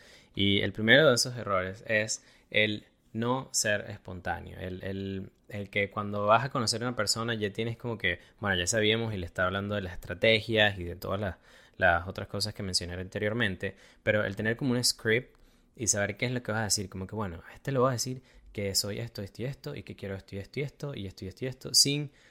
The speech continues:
tú primero escuchar a la otra persona, sin saber qué es lo que esa persona tiene para ofrecer para ti. Es como, no, tienes que ser un poco más espontáneo, ver cómo se va desarrollando la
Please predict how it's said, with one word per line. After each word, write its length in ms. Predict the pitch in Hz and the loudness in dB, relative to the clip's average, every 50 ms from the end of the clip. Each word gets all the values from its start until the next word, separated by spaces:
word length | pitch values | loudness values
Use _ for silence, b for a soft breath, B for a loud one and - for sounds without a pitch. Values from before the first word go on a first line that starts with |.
| b b - | b b -2
tú 260 | - 131 127 135 127 | 0 0 0 0 -2
primero 300 | 123 123 117 110 110 107 | -4 -4 -2 -2 -2 -2
escuchar 420 | 104 95 - - - - - 104 117 | -2 -4 -8 -12 -10 -6 -2 2 2
a 20 | |
la 60 | 120 | 2
otra 140 | 113 107 - | 2 0 -4
persona, 400 | - 113 - - 117 110 92 82 | -4 -2 2 4 4 4 4 2
sin 180 | - - 90 85 | 0 -2 0 0
saber 320 | - - 90 90 92 95 | -2 -2 -2 -4 -4 -6
qué 140 | - - 107 | -6 -6 -6
es 80 | 104 117 | -4 -4
lo 100 | 117 110 | -6 -6
que 60 | 110 | -4
esa 140 | 101 110 101 | -6 -6 -6
persona 380 | - 101 - 113 104 104 101 | -8 -10 -8 -8 -8 -8 -8
tiene 220 | - 110 107 104 101 | -6 -6 -6 -4 -4
para 160 | 107 107 101 | -4 -6 -6
ofrecer 400 | - - 98 - - 143 147 123 | -4 -4 -2 0 0 0 0 -2
para 160 | - - 92 | -6 -10 -12
ti. 180 | - - - - b b b b b b b | -12 -16 -20 -20 b b b b b b b
Es 100 | - 101 | -12 -12
como, 220 | - - 139 139 151 | -10 -8 -8 -6 -4
no, 200 | 180 160 107 92 | -2 -2 -2 -4
tienes 220 | - 110 113 117 | -6 -8 -10 -8
que 120 | - 135 | -10 -10
ser 200 | 131 - 135 131 | -8 -6 -6 -6
un 80 | 127 123 | -6 -4
poco 260 | 123 127 123 - 131 | -6 -6 -6 -6 -6
más 300 | 127 127 123 123 123 - b b b b b b b b | -4 -4 -4 -4 -4 -8 b b b b b b b b
espontáneo, 960 | 139 - - 165 160 139 117 110 107 107 104 104 104 104 104 107 104 107 107 113 131 _ - | -14 -10 -8 -8 -6 -2 0 0 0 0 -2 -4 -4 -4 -4 -6 -6 -8 -10 -14 -18 _ -14
ver 300 | 101 95 107 104 107 104 | -10 -6 -6 -6 -6 -6
cómo 240 | - 120 120 127 | -8 -6 -6 -4
se 120 | 120 - 120 | -4 -4 -2
va 100 | 113 107 | 0 0
desarrollando 580 | 110 - - 113 110 104 101 101 101 104 107 | 0 0 -2 -2 -4 -4 -4 -4 -4 -2 -2
la 540 | 104 104 104 101 101 101 101 104 104 - - | -2 -2 0 0 2 2 2 0 -2 -4 -6